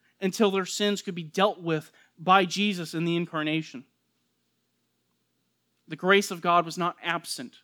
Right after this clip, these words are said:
in the Old Testament, but it was never fully realized. The fullness of his grace and the truth of his plan for salvation is realized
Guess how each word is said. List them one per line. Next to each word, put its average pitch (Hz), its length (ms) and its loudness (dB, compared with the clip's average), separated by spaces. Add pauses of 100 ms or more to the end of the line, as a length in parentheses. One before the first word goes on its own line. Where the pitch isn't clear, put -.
(140)
in 147 80 -8
the 143 120 -4
Old 135 180 -8
Testament, - 400 -12 (1160)
but 147 140 -6
it 151 40 -4
was 147 140 -6
never 160 240 0
fully 160 420 -6
realized. 139 720 -8 (3000)
The 156 80 -12
fullness 190 480 0
of 160 80 -10
his 147 160 -12
grace 139 400 -6
and 135 100 -12
the 135 40 -10
truth 175 400 -4
of 143 100 -14
his 151 120 -16
plan 160 280 -6
for 156 60 -20
salvation 139 640 -6 (280)
is 156 220 -4
realized 160 600 0